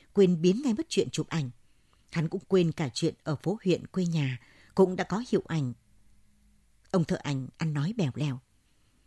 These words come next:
"Thưa quan sếp Bốt, máy ảnh của con là máy Kodak, có cả ống kính tele, chụp rất nét, rất đẹp ạ. Ở huyện chưa làm được phim màu, nhưng nếu cần, chúng con có giấy tô màu, rất đẹp, rất nhã, chứ không loè loẹt."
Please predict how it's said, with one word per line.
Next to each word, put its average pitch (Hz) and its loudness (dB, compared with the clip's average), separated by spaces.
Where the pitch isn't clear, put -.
"Thưa 196 8
quan 156 0
sếp - -4
Bốt, 247 2
máy 180 4
ảnh 170 2
của 143 0
con 170 0
là 160 2
máy 131 0
Kodak, 202 2
có 160 4
cả 143 0
ống 175 0
kính 208 0
tele, 180 4
chụp 175 6
rất 135 -2
nét, 202 4
rất - -4
đẹp 165 0
ạ. 147 -2
Ở 185 4
huyện 156 6
chưa 247 0
làm 208 -2
được 160 -2
phim 214 2
màu, 165 4
nhưng 190 8
nếu 175 6
cần, 139 2
chúng 185 2
con 165 0
có 175 -2
giấy 196 0
tô 190 2
màu, 139 2
rất 151 2
đẹp, 151 0
rất 151 -2
nhã, 180 -2
chứ 240 2
không 180 2
loè 160 -2
loẹt." 151 0